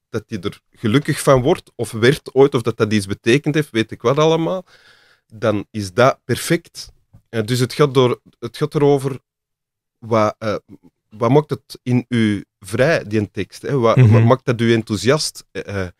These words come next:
Speaker 1: en zo, ja, waarom? Je wilt i-, wilt iemand zien praten met enthousiasme over die tekst of over het thema van die tekst, omdat dat voor hem of haar iets betekent.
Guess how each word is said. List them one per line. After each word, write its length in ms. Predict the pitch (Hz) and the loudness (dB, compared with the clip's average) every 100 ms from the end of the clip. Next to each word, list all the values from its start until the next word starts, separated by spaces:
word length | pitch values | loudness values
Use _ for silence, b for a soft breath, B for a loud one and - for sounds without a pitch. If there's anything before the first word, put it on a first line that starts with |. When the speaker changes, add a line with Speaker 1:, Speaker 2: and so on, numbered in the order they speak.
| _ _ _ | _ _ _
Speaker 1:
en 140 | 117 | -6
zo, 100 | 104 | -2
ja, 280 | 110 131 143 | 2 4 4
waarom? 400 | 117 107 123 147 | 4 4 2 0
Je 100 | 117 | -2
wilt 200 | 113 107 | -4 -2
i-, 180 | 107 120 87 101 | -4 -4 -4 -6
wilt 180 | 101 110 | -6 -6
iemand 340 | 113 123 120 - | 0 2 2 2
zien 200 | 113 - | -2 0
praten 360 | 120 139 143 | 0 0 0
met 120 | 123 | 0
enthousiasme 720 | 127 127 120 113 147 143 123 110 | 2 0 2 4 4 4 2 2
over 380 | 113 107 107 b b b _ | 2 0 -4 b b b _
die 200 | 120 110 | -2 2
tekst 340 | 143 147 - | 0 0 -4
of 200 | 131 107 | -4 0
over 220 | 120 110 | 2 2
het 140 | 110 - | 0 0
thema 320 | 123 135 151 | 2 4 4
van 200 | 127 127 | 4 2
die 180 | 127 120 | 2 0
tekst, 240 | 139 135 127 | -4 -4 -2
omdat 200 | 113 - | -2 -2
dat 140 | 98 | -6
voor 120 | 107 | -4
hem 180 | 104 127 | -2 0
of 120 | 104 | 0
haar 200 | 117 117 | 0 -2
iets 180 | 104 98 | -4 -8
betekent. 540 | - - 107 - 92 | -18 -10 -10 -10 -16